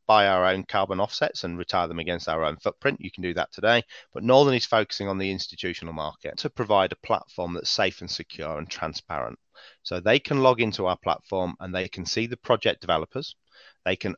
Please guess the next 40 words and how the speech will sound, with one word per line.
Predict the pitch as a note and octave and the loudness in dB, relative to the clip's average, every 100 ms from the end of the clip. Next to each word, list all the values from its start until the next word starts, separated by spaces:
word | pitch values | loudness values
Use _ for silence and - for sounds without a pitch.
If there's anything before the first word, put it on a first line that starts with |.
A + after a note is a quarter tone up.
| - | 0
understand | A#2+ B2+ B2+ - A#2 A2+ G#2+ G2+ - | 2 2 0 2 4 4 2 -4 -10
the | G2 | -2
documentation | A2+ - G2+ G2 - F#2+ F#2+ F#2+ | 0 0 -4 -4 0 0 0 -4
from | F2+ E2+ | -8 -4
those | E2+ E2+ | -4 -4
project | - E2+ D#2 - | -4 -6 -6 -8
developers | E2 D#2+ E2 - E2+ | -6 -4 -4 -8 -8
and | E2+ | -8
compare | - E2+ - G2 F#2+ | -8 -12 -2 2 2
and | F2+ | 0
contrast | - E2 F2 E2 - | -6 -6 -2 -2 -4
them | E2 | -6
against | D#2 E2 E2 - | -4 -4 -4 -4
different | D2 - D#2+ | -6 -8 -10
project | - C#2+ - - | -6 -6 -6 -10
developers. | - C#2+ D#2 B2 C#3 - _ - - - - | -4 -2 -2 -4 -6 -10 _ -20 -20 -18 -6
So | G#2 | 2
they | G2+ G2+ | 2 2
can | F#2+ G2+ | 0 0
look | A2 - | 0 0
at | F#2+ E2+ _ _ - | 0 0 _ _ -8
reforestation | G#2 G2 G2+ F2 - F#2 - F2 | -6 -2 2 2 2 0 0 -6
projects | - F#2+ C3+ C3+ - F#2 | -4 0 0 -2 -8 -8
and | F2+ | -6
they | F2+ | -6
can | F2+ | -6
see | E2+ F#2 E2+ - D#2+ | -4 -2 -4 -6 -6
multiple | G2 G#2 - G2 | -6 -6 -6 -4
reforestation | F2 F2+ F#2 D#2+ - D#2+ - E2 | -2 -2 -2 -2 0 -2 -2 -4
projects | F2 D#2+ F2 - | -4 0 -2 -2
and | E2+ | -4
they | F2+ | -4
can | - F#2 | -2 -4
understand | F2+ - F2 E2+ | -4 -2 -4 -4
how | E2 E2 | -4 -4
they're | D#2+ - | -4 -4
different | - A2 G#2 | -6 -6 -8
from | G2+ | -2
each | G#2 - A2 | -2 0 0
other. | C#3+ | -2